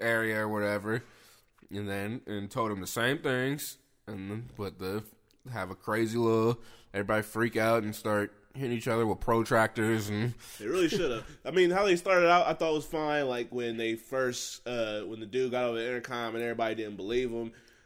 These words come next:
Speaker 2: I, I mean, that's typical. You would imagine the movie
Speaker 1: Yeah.
Speaker 2: would start out like that. But then as soon as they seen them heads exploding, they shoulda been like,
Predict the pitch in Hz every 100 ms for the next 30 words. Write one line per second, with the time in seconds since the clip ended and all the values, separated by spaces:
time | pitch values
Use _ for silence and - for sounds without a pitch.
0 | _ - 120 123 120 120 117 120 123 -
1 | 151 139 117 123 127 117 117 120 117 117
2 | 110 110 95 104 120 110 104 104 107 101
3 | 101 - - 107 123 117 233 220 208 233
4 | 180 170 226 208 208 - 214 202 208 208
5 | - - - - 220 220 220 214 175 160
6 | 165 156 143 135 127